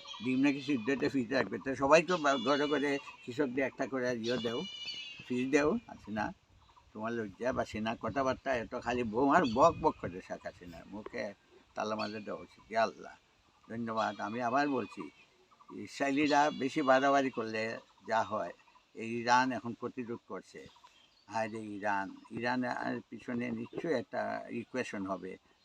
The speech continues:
রাশিয়া গেছে ভূমধ্যসাগরে, আর বাংলাদেশে যদি, আম, যদি ইরান এটি হরমুজ প্রণালীকে ঠিকমতো পত-, একটা সার্বভৌমত্ব রাখতে পারে, হরমুজ প্রণালী বন্ধ করে দেয়, এটা চিন্তা করলে,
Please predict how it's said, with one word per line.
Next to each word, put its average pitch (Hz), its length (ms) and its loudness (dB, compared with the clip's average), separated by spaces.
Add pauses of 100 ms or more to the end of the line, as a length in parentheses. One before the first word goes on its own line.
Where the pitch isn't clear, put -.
(240)
রাশিয়া 127 760 2
গেছে 120 260 -4
ভূমধ্যসাগরে, 117 960 -6 (460)
আর 101 220 -4
বাংলাদেশে 110 680 -6
যদি, 110 560 -6 (120)
আম, 50 840 -6 (360)
যদি 127 340 -2
ইরান 135 300 2
এটি 131 240 -2
হরমুজ 123 360 0 (120)
প্রণালীকে 139 580 4
ঠিকমতো 120 580 -8 (100)
পত-, - 260 -10 (300)
একটা 98 500 -2 (100)
সার্বভৌমত্ব 113 540 -2
রাখতে 110 280 -2
পারে, 98 140 -6
হরমুজ 104 340 -6
প্রণালী 123 340 -2
বন্ধ 120 280 0
করে 110 280 -2
দেয়, 104 280 -6 (340)
এটা 117 280 -6
চিন্তা 127 400 -4
করলে, 127 540 -4